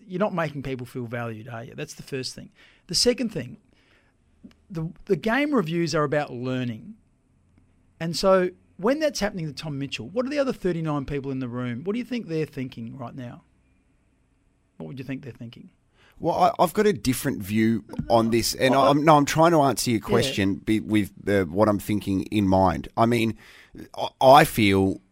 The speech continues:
Speaker 2: the others would be watching, thinking, "When is it my turn?"
Speaker 1: That's, that's exactly right.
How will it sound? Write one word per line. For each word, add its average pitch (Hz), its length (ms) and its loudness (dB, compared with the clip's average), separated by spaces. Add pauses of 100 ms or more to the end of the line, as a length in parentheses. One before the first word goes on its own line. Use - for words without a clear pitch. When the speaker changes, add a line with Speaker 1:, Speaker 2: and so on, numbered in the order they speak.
(300)
Speaker 2:
the 117 200 4
others 117 280 4
would 107 140 4
be 101 140 2
watching, 98 420 0
thinking, 92 500 -2
"When 95 140 2
is 95 140 0
it 71 80 -4
my 87 240 0
turn?" 73 440 -8
Speaker 1:
That's, 160 240 -8
that's - 280 -10
exactly 139 380 -8
right. 180 220 -10